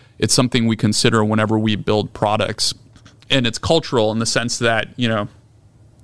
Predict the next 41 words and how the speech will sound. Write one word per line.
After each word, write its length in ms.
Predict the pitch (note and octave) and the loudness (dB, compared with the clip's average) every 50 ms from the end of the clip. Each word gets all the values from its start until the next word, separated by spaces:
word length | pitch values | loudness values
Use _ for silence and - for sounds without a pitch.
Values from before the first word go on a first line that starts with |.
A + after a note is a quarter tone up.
| - - - | -12 -4 -2
if 160 | C3+ C3 - | -2 -2 0
people 320 | - D#3 C#3+ - C#3+ B2 | 0 0 2 2 2 2
do 340 | A#2 G#2 B2 C3 C#3 C#3 C3+ | 2 0 2 4 4 4 4
feel 380 | C3 - - B2 B2 A#2+ A#2 A#2 | 2 -2 -2 0 2 2 2 2
like 360 | A#2 A#2+ A2+ A#2 A2+ - - - - - - - - - - | 2 0 0 -2 -4 -8 -16 -20 -20 -20 -20 -20 -14 -6 0
we're 140 | C3 B2 A2 | 0 2 2
encroaching 540 | A2 G#2+ - C3+ A2+ A#2+ A#2 - B2+ A#2+ A2+ | 0 0 2 2 2 2 2 0 0 0 2
on 160 | A2+ A2+ A#2 | 0 0 0
a 40 | A2 | -2
decision 720 | G#2 - A2+ - - - G#2+ G#2+ A2+ A2+ A#2+ C3 C3+ C3 - - | -2 -2 -2 -2 0 0 0 2 2 2 4 4 2 0 -2 -4
that 460 | A2 G#2+ A#2 A2 G#2+ G#2 G2+ - - - - _ _ _ _ _ _ - - | -2 0 0 2 2 0 0 -2 -4 -10 -20 _ _ _ _ _ _ -20 -14
favors 720 | - - B2 A#2 A#2 A2 A#2+ A2+ A2 A2 A2 - - - - - | -6 0 0 0 2 0 0 -2 -2 -2 -2 -4 -6 -6 -6 -8
wealthier 480 | - A2+ A2 G#2+ A2 A2+ - A2 G#2 A2 | -4 0 2 2 2 0 0 -2 -2 -2
customers, 760 | - A#2+ A2 - - - A#2 A2+ A2 A2 A2 A2 G#2+ - - | 0 -2 -2 -2 -2 -2 0 2 2 2 2 0 -2 -4 -2
rich 220 | A2+ A2 A2+ - - | -4 -4 -4 -4 -8
people, 680 | - - A2 G#2 - - G#2+ A2 A2 G#2 G#2 G#2+ G#2+ G#2+ - _ _ _ - - - | -2 0 0 0 2 2 2 4 4 2 2 0 -2 -4 -8 _ _ _ -16 -8 -4
um, 360 | A2+ A2 G#2+ G#2 G#2+ A#2 A#2 - - - _ _ _ _ - | -2 -2 0 -2 -4 -6 -8 -10 -14 -20 _ _ _ _ -6
it, 160 | - A2+ - - - _ - | -6 -6 -6 -6 -20 _ -8
if 140 | - A2 - | -6 -4 -4
it's 180 | G2+ - - | -2 -2 0
like 200 | - G#2 A2 - | -2 -2 0 0
a, 340 | A2+ G#2+ G#2 G2+ A2 A2+ - - | 0 0 0 0 -2 -4 -4 -2
a 80 | B2 | 0
non-participation 1080 | A#2+ A#2 A#2+ A#2+ A#2+ A#2+ A#2+ A#2+ - A#2 A2+ - A#2+ - - - B2 A2+ A2 - A#2 A2+ | 2 2 2 2 0 -2 -2 -4 -6 -6 -4 -4 -4 -4 -4 -4 -4 -4 -2 -2 -2 -4
is 100 | G#2 G#2+ | -4 -4
power 340 | - - A#2 G#2+ A2+ A2+ A2 | -4 -4 -4 -2 -2 -2 -4
decision, 440 | G2+ G#2+ - - C#3+ D3 F3 F#3 | -4 -4 -2 -2 -2 -2 -2 -2
you'll 120 | F3 D#3+ D3 | 0 0 0
see 200 | - - D3+ C#3+ | 0 0 0 0
people 560 | - - - C3+ - D#3 C#3 C3+ A#2+ A2+ - | 0 -2 -2 -2 0 2 2 2 2 0 0
advocating 640 | - A#2 A#2+ B2+ B2 B2+ A#2 - C3 A#2+ A#2+ A#2 A2+ A2+ | -2 -2 -2 -2 -4 -6 -2 0 0 0 2 2 0 2
very 240 | A#2 A#2+ A#2+ A#2 | 2 2 2 2
fiercely 520 | A2+ - - A#2+ A2+ A#2+ A#2+ - - G#2+ G2+ | 0 0 0 0 2 2 2 0 0 0 0
against 360 | G#2+ A2 A2 G#2+ A#2 - - | 0 0 0 0 -2 -2 0
it 120 | A2 G#2+ G#2+ | 0 0 0
and 80 | G#2+ | -2
kind 180 | - - A#2 A2+ | 0 0 -2 -2
of 80 | A2+ G#2+ | 0 -2
rejecting 520 | G#2+ G#2 G#2+ - A2 A2 - - A2+ A2 | -4 -2 0 0 0 0 -2 -4 -6 -4
it 140 | G#2+ G2+ - | -4 -4 -4
culturally. 580 | - - G#2+ G#2+ - - A2+ G2 G#2 G#2 G#2 | -4 -4 -4 -4 -4 -6 -6 -4 -4 -4 -4